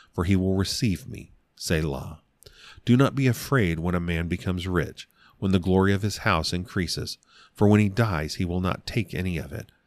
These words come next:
His glory will not descend after him. For while he lives, he blesses his soul, and men will praise you when you do well for yourselves. But his soul shall go to the generation of his fathers.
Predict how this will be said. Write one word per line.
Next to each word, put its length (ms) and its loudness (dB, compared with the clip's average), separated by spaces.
His 180 0
glory 400 2
will 160 -2
not 200 -2
descend 520 -4
after 360 -4
him. 260 -12
For 160 4
while 200 6
he 140 0
lives, 480 0
he 140 -6
blesses 460 -4
his 140 -2
soul, 400 -6
and 240 4
men 220 6
will 140 2
praise 420 0
you 200 -4
when 160 0
you 100 0
do 180 0
well 340 2
for 200 -4
yourselves. 680 -4
But 100 4
his 140 4
soul 320 0
shall 240 -2
go 320 4
to 140 -8
the 100 -2
generation 600 -2
of 100 -6
his 120 -4
fathers. 540 -6